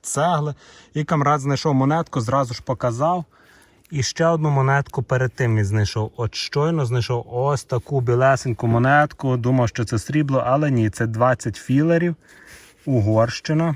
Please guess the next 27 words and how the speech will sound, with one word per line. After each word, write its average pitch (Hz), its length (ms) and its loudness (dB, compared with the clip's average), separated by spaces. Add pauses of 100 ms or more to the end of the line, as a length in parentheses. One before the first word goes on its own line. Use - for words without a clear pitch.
Австро-Угорська 120 720 -2
імперія, 143 800 0 (540)
тисяча 165 680 -2
вісімсот 123 840 -2
дев'яносто 113 720 -2
другий 113 560 0
рік. 104 300 -2 (100)
Подивіться, 123 400 -2
в 107 40 0
якому 110 300 0
гарному 110 380 0
стані, 160 360 -2
трішечки 123 580 -6
затерта. 165 600 -2 (480)
Австріяк 127 580 -2
їх 107 160 0
довго 113 420 0
носив 165 420 0
в 147 100 -8
кишені. 156 640 0 (840)
І 135 120 -2
вона 117 380 0 (180)
затерлась. 104 840 -2 (100)
Друга 165 400 0
монетка 185 580 -2
в 180 100 -2
нас, 175 460 -4